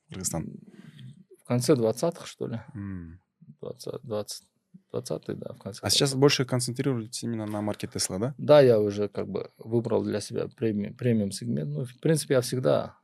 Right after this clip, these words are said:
Speaker 2: э, мне нравился вообще этот премиум сегмент всегда. Даже
Speaker 1: Мгм.
Speaker 2: когда Мерседесы торговал, я выбирал из них самый такой. Э,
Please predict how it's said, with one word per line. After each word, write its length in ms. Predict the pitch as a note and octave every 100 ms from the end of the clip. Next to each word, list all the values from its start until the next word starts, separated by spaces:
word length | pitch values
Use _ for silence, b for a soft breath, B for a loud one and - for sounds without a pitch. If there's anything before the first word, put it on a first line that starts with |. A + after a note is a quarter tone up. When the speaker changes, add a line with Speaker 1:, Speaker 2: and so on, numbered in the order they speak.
| -
Speaker 2:
э, 40 | - -
мне 180 | - A2
нравился 640 | A2 A#2 A#2 G#2 G2+ - F#2
вообще 280 | G2 -
этот 280 | G#2 - B2 -
премиум 420 | A2+ G#2+ G#2+ G2+
сегмент 420 | - A#2 F#2+ -
всегда. 380 | - - - - _ -
Даже 200 | G#2 G#2
Speaker 1:
Мгм. 0 |
Speaker 2:
когда 240 | A2 G#2+
Мерседесы 500 | G#2+ A2 A#2+ D3+ D3+
торговал, 460 | B2 A2+ A#2 A2 A2
я 320 | G#2+ F#2+ - -
выбирал 420 | G#2+ A2 G2+ G#2
из 160 | G#2
них 140 | G2+ G2
самый 320 | - G#2 G2+
такой. 320 | _ - G2+ G#2 _ _ _ _ _ _ _ _ -
Э, 340 | C3 - -